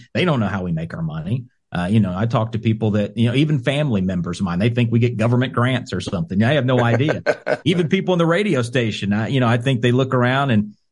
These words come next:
Speaker 1: you know, that loud noise in the back of the building in that room that generates all that heat, that, that's a transmitter. That's not a money-making machine.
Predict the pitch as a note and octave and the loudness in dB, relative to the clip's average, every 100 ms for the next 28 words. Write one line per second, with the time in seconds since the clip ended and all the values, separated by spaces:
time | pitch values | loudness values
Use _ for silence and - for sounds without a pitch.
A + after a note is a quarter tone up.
0 | _ A#2 A2+ C3+ B2 B2+ D3 D3 B2 A2+ | _ 2 4 2 0 -2 0 -2 -4 -4
1 | A#2+ C3 D3+ D3 B2+ B2 A2+ B2+ C#3 C#3+ | 0 2 4 2 2 2 4 2 0 0
2 | A#2+ A2+ C#3 C#3+ B2+ A#2+ B2+ A2+ C3+ C#3 | 2 2 2 2 4 2 0 -2 0 2
3 | A#2 - A#2 C3 C3 B2 C#3 C3 A#2 A#2 | 0 0 0 2 0 0 0 0 0 0
4 | C#3+ - B2+ C#3 C#3+ E3+ A2+ - D#3 D#3 | 0 -2 -4 -2 -2 -2 -4 0 2 2
5 | A#2+ A2 F#2+ B2 B2+ D3 C#3 C#3+ C#3+ G#2+ | 4 4 4 0 0 0 2 2 4 4
6 | G3 - F3 E3 - E2+ E3 | 2 -4 -6 -4 -4 -4 -4